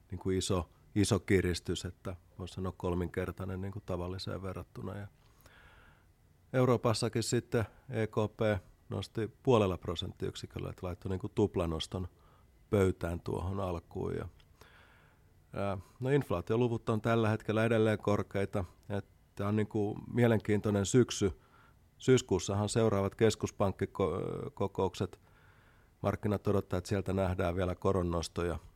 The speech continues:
niin Yhdysvalloissa kuin Euroopassakin, mutta niinku loppusyksyä kohden mentäessä, niin se odotukset ja, ää, odotu-,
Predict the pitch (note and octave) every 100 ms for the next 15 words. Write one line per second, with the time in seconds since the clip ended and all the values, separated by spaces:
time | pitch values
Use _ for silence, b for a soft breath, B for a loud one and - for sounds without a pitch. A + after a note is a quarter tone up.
0 | - - G2 F2+ G2 G2+ G#2 F2+ F#2+ -
1 | F2+ F2+ - G2+ G#2 G2 F2 - F#2 -
2 | - G#2 G2 - G#2 G2+ G#2 G2+ G#2+ -
3 | G#2 G#2 A#2+ A2+ A2 F#2+ - G#2 - G2
4 | G#2 A2+ A2+ F2 F2 - F#2+ F#2+ G2+ F#2+
5 | b b b b b b b - A2 G#2+
6 | - G#2+ - A2+ - A2+ G#2+ - - b
7 | b - G2 F#2 - - B2 A#2 - F#2+